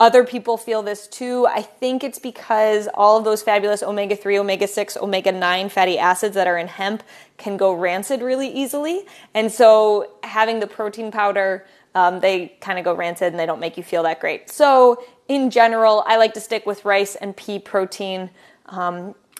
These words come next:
as a really nice high protein source that doesn't have any added sugars and gums and other crazy things that are included in there. But of course, feel free to use your own favorite protein powder. I did use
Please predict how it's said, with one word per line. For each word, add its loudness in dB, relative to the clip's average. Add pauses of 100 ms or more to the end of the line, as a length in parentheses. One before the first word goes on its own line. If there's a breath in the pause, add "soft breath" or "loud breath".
(120)
as 4
a 4
really -2
nice -6
high 0
protein -10
source 2
that -6
doesn't -2
have -4
any -4
added 2
sugars -4
and -10
gums -4
and -4 (300 loud breath)
other 6
crazy -6
things -10
that 2
are 0
included -6
in -6
there. -8
But 2
of -2
course, 4 (240 soft breath)
feel -6
free -6
to -4
use -4
your 2
own 0
favorite 0
protein -6
powder. 4 (220 loud breath)
I 6
did 0
use -4